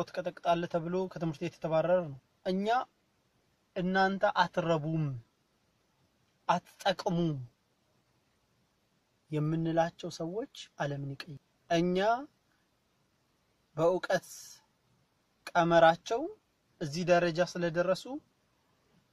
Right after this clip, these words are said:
ፐርሰናሊ አስተሳሰባቸው ስማርት ነው ብለን፣ የሚሉት ሁሉ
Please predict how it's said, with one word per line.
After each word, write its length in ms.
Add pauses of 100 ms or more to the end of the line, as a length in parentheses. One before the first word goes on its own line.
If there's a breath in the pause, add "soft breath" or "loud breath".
(300)
ፐርሰናሊ 680
አስተሳሰባቸው 960 (200)
ስማርት 540
ነው 180
ብለን፣ 320 (640)
የሚሉት 540
ሁሉ 220